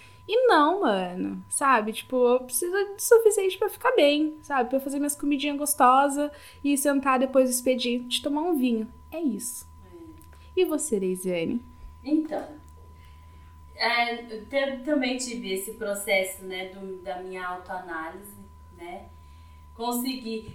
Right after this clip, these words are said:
Speaker 2: consegui controlar um pouco o meu emocional,
Speaker 1: Uhum.
Speaker 2: né? Hoje tô bem mais tranquila em relação a isso. Não peguei mais corona
Speaker 1: <laughs> Psicológico.
Speaker 2: psicológico,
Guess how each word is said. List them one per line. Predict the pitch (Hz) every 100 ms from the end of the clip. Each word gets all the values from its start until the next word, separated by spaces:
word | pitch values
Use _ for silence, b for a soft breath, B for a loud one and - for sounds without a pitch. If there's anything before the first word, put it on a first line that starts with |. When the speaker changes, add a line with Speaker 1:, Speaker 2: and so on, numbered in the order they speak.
| -
Speaker 2:
consegui | 262 285 311 247 247
controlar | 254 254 254 247 240 226 240
um | 240
pouco | 233 220 226 226
o | 214
meu | 202 202 196 196 185 175 156 147 143 - - - -
emocional, | 190 190 196 202 214 190 170 165 170 247
Speaker 1:
Uhum. | 247 269 254 226
Speaker 2:
né? | 208 196
Hoje | 226 415 -
tô | 240 226
bem | 220 226
mais | 254 285 -
tranquila | 294 294 277 233 220
em | 202
relação | 196 196 190 196 185
a | 185
isso. | 170 165 185 - 240 247 247 b b b b b 196
Não | 233 247
peguei | 269 247 220 220
mais | 202 196
corona | - 202 196 190 185 185 175 165 151 147 - - - -
Speaker 1:
<laughs> | 415 427 427
Psicológico. | 339 277 233 208 233 349 -
Speaker 2:
psicológico, | 196 170 160 165 -